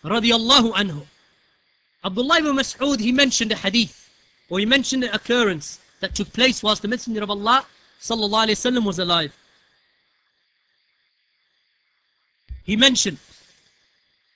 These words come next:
"خط لنا رسول الله صلى الله عليه وسلم خطا.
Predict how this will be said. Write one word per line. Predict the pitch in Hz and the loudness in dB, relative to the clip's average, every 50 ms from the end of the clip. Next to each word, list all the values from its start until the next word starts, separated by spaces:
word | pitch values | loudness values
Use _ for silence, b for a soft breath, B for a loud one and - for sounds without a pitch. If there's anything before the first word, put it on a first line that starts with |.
| _ _ _ _ _ _ | _ _ _ _ _ _
"خط | - - - 269 294 - - - | -10 0 0 0 0 0 0 4
لنا | 269 247 233 226 214 208 226 247 240 233 | 6 6 8 8 6 6 8 8 8 8
رسول | 208 208 - - 240 233 | 6 4 0 0 0 2
الله | 214 208 208 214 247 233 202 208 | 2 2 4 4 4 4 4 2
صلى | 202 - 220 226 220 214 | 0 -2 -2 -2 -2 -2
الله | 202 202 220 254 233 233 220 | -2 2 4 4 4 4 2
عليه | 202 196 | 0 0
وسلم | 196 - - 262 262 269 285 262 - | -2 2 2 2 4 4 2 2 2
خطا. | - 220 226 - _ - 208 185 170 143 | 0 0 0 -2 _ 0 0 0 0 0